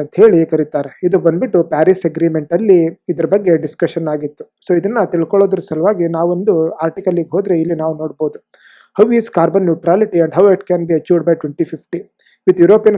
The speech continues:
climate law, the European Union is committed to carbon neutrality by twenty fifty ಅಂತ ಹೇಳಿ ಕೇಳಿದ್ದಾರೆ. So ಇಲ್ಲಿ ಕೊಟ್ಟಿರೋದು ಟ್ವೆಂಟಿ ಫಾರ್ಟಿ ಆಗುತ್ತೆ. So ಸ್ಟೇಟ್ಮೆಂಟ್ ಎರಡು ತಪ್ಪಿದೆ, ಸ್ಟೇಟ್ಮೆಂಟ್ ಒಂದು ಕರೆಕ್ಟ್ ಇದೆ. So ಆನ್ಸರ್ ಬಂದ್ಬಿಟ್ಟು ಡಿ ಆಗುತ್ತೆ. Statement one is incorrect, but statement two is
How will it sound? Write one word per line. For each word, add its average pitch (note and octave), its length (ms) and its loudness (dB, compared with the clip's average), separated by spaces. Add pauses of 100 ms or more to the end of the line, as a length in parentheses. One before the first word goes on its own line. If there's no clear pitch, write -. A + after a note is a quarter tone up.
climate D#3+ 400 -2
law, A3+ 80 4 (160)
the E3+ 120 2
European G3+ 380 0
Union F3+ 260 -2
is - 40 -10 (100)
committed F3+ 320 0
to G#3 140 -2
carbon D#3+ 280 0
neutrality F3+ 420 0 (100)
by E3+ 160 2
twenty E3 260 -2 (100)
fifty F#3 360 0
ಅಂತ - 120 -4 (100)
ಹೇಳಿ G3+ 200 6 (140)
ಕೇಳಿದ್ದಾರೆ. D#3 360 -4 (400)
So - 140 2
ಇಲ್ಲಿ G3 180 2
ಕೊಟ್ಟಿರೋದು F3 460 4
ಟ್ವೆಂಟಿ E3 260 0 (120)
ಫಾರ್ಟಿ D#3+ 280 -2 (100)
ಆಗುತ್ತೆ. C#3+ 280 -12 (380)
So G#3 160 6
ಸ್ಟೇಟ್ಮೆಂಟ್ F#3 420 0 (100)
ಎರಡು F#3+ 280 2
ತಪ್ಪಿದೆ, D#3+ 360 -4
ಸ್ಟೇಟ್ಮೆಂಟ್ E3 460 -6
ಒಂದು F3+ 300 -4
ಕರೆಕ್ಟ್ D#3 240 -6
ಇದೆ. C#3+ 180 -6
So E3 80 -4 (140)
ಆನ್ಸರ್ F3+ 320 0
ಬಂದ್ಬಿಟ್ಟು F3+ 420 -4
ಡಿ F3 80 4 (120)
ಆಗುತ್ತೆ. D3+ 280 -8
Statement D#3 400 -8
one A3+ 140 -4
is D#3 140 -6
incorrect, D#3+ 380 -6
but D3+ 140 -10
statement D#3 380 -8
two E3 140 -2
is - 60 -20